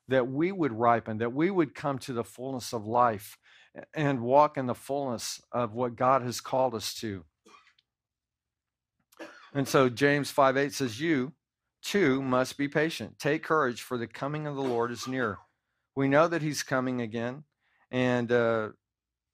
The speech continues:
so we need to be ready. And I, I know people that are so concentrated on the second coming of the Lord that they're just focused on that, and they're missing opportunities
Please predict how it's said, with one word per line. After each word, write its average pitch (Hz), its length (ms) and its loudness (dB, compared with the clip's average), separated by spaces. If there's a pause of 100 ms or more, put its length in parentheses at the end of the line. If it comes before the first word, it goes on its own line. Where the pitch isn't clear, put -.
(480)
so 147 220 0
we 135 140 0
need 139 180 -2
to 139 60 -4
be 135 160 -4
ready. 131 400 -4 (120)
And 120 440 -4 (580)
I, 131 240 2
I 143 40 4
know 139 180 2
people 143 360 -2
that 131 120 2
are 120 100 0
so 147 320 0
concentrated 123 1000 -4 (640)
on 123 640 0
the 113 80 -10
second 139 400 -2
coming 131 260 -6
of 123 80 -4
the 120 100 -2
Lord 127 400 -4 (200)
that 117 180 -4 (180)
they're 123 200 -4
just 120 180 -12
focused 135 460 -2
on 131 180 -2
that, 131 240 -4
and 113 100 -6
they're 113 120 -4
missing 123 420 -6
opportunities 117 880 -6